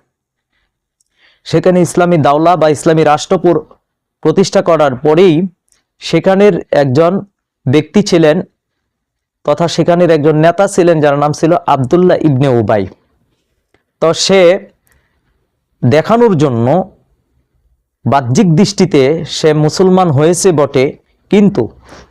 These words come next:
তার মধ্যে ছিল নেতৃত্বের লোভ, তার মধ্যে ছিল ক্ষমতার লোভ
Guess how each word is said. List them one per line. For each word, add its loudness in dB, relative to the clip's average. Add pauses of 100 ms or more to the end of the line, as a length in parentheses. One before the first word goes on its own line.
তার 0
মধ্যে 0
ছিল 0
নেতৃত্বের 0
লোভ, 0 (760)
তার 0
মধ্যে 2
ছিল 2
ক্ষমতার -2
লোভ 0